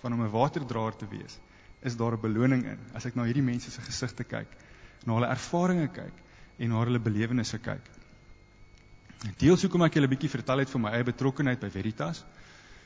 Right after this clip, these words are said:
is omdat Veritas ook een van die S A gemeente se sendingvennote is. Die werk wat hulle doen in, uh, Noord-Afrika, Midde-Ooste,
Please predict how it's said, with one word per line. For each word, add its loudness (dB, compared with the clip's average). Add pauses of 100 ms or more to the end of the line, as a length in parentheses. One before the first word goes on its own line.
(100)
is -6
omdat 2
Veritas -2 (100)
ook 4
een 0
van -2
die -6
S -2
A 0
gemeente 0
se -8
sendingvennote 2
is. -12 (420)
Die -6
werk 4
wat 2
hulle 4
doen 4 (560)
in, 2
uh, -4
Noord-Afrika, 2
Midde-Ooste, 0